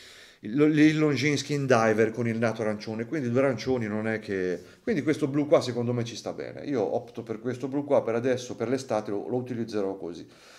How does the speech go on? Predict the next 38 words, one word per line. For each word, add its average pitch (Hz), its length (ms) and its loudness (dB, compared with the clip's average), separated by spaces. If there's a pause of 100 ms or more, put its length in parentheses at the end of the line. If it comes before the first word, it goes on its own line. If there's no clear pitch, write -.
(120)
Ragazzi, 135 380 4
poi 190 160 4
per 156 100 4
il 147 140 6
resto 160 320 4
quali 135 200 2
sono 120 400 0
i 113 160 2
pro 139 360 4
e 127 40 4
i 123 40 0
contro 123 420 0
dell'orologio? 107 800 2 (320)
Come 156 200 0
vi 156 80 2
ho 165 80 6
detto, 131 440 4
il 127 140 2
calibro 117 380 4
basico, 117 580 6
il 123 80 0
calibro 110 340 2
basico 107 380 4
non 101 140 -2
è 113 40 -2
che 110 60 -4
ci - 160 -8
possiamo 104 380 -4
aspettare 101 580 -4
di 98 100 -6
più 107 160 -8
dagli 98 300 0
o-, 107 160 2
gli 110 120 -4
Orient 104 460 2
Entry 107 300 -2
Level, 95 400 0
no? 101 440 -4